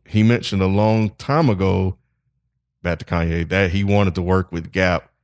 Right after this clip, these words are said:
The idea was to bring high-end fashion to an affordable price, and that's only possible with companies who have access to the right f-, factories, materials to ensure the low price point." He said he wanted to be the creator, director of Gap in an interview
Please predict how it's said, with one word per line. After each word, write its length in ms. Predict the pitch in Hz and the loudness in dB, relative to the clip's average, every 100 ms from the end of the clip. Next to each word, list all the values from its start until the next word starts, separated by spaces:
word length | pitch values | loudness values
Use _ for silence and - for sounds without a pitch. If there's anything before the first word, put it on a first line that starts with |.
| _ _ _ - | _ _ _ -2
The 120 | 92 | 0
idea 460 | 95 87 95 101 | 0 -2 -2 0
was 180 | 98 85 | 0 -2
to 100 | 95 | -4
bring 240 | 85 92 85 | -2 -2 2
high-end 420 | 98 110 113 98 | 2 2 0 0
fashion 340 | 95 90 - | 0 -2 -4
to 100 | 90 | -4
an 100 | 87 | -4
affordable 400 | 82 90 85 82 | -4 -4 -4 -6
price, 260 | 90 87 85 | -4 -4 -4
and 100 | 85 | -6
that's 180 | 82 90 | -6 -6
only 160 | 85 | -6
possible 340 | 80 82 80 82 | -6 -8 -8 -10
with 120 | - | -8
companies 460 | 90 80 76 82 - _ _ _ - | -8 -6 -6 -6 -8 _ _ _ -8
who 80 | 90 | -4
have 160 | 87 | -2
access 340 | 85 87 90 - | -4 -4 -6 -8
to 120 | 82 | -6
the 100 | 80 | -4
right 240 | 82 80 | -2 -4
f-, 100 | - _ _ _ _ _ - | -6 _ _ _ _ _ -2
factories, 520 | 104 104 104 101 90 | -2 0 -2 0 0
materials 540 | 85 80 90 90 85 | -4 -2 -2 0 -2
to 80 | 85 | -4
ensure 300 | 85 - 87 | -8 -6 -8
the 80 | 78 | -8
low 180 | 78 87 | -8 -10
price 340 | - 90 87 | -10 -12 -12
point." 300 | - 95 85 _ _ _ _ _ - | -12 -12 -12 _ _ _ _ _ -6
He 80 | 92 | 0
said 220 | 95 90 | 0 2
he 60 | |
wanted 260 | 87 87 80 | 0 0 -2
to 80 | 82 | -4
be 240 | 85 85 | -4 -4
the 160 | 78 - | -6 -10
creator, 580 | - 85 98 110 110 98 | -8 -2 0 2 0 -2
director 460 | 92 92 87 87 | -2 -2 -4 -6
of 140 | 85 80 | -8 -6
Gap 340 | 85 87 - _ _ _ _ | -4 -4 -8 _ _ _ _
in 120 | 85 | -6
an 80 | 80 - | -6 -2
interview 640 | 127 147 98 87 87 85 | 0 2 0 0 0 -2